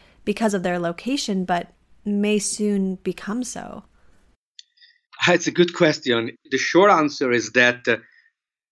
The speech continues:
Speaker 2: you know, many of these species simply become endangered because of poaching and trafficking, because of wildlife crime.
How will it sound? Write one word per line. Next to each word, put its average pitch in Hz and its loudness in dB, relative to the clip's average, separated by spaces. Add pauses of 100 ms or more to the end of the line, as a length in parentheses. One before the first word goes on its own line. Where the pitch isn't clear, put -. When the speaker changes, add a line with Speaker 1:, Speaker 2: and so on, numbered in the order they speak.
(240)
Speaker 2:
you 127 -2
know, 123 4
many 131 4
of 131 2
these 110 0
species 143 -2 (160)
simply 123 0 (100)
become 120 -2
endangered 107 2
because 113 2
of 95 0 (380)
poaching 101 0
and 87 -6
trafficking, 90 -2
because 90 0
of 90 0
wildlife 90 0
crime. 120 4